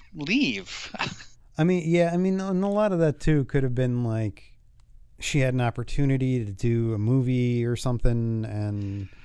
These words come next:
Speaker 2: the timing just seemed to work out, but
Speaker 1: Yeah.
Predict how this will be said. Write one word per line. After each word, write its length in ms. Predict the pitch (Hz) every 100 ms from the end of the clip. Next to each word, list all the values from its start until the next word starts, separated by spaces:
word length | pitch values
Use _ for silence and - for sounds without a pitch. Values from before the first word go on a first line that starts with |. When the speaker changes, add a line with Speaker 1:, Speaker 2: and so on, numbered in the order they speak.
| - - - - - - - 123
Speaker 2:
the 80 | 113
timing 480 | - 135 131 127
just 180 | 117 113
seemed 220 | - 117
to 60 | 110
work 280 | 101 101 127
out, 420 | 131 127 123 123 -
but 220 | - 107 - - - - - - - - - -
Speaker 1:
Yeah. 340 | 131 127 127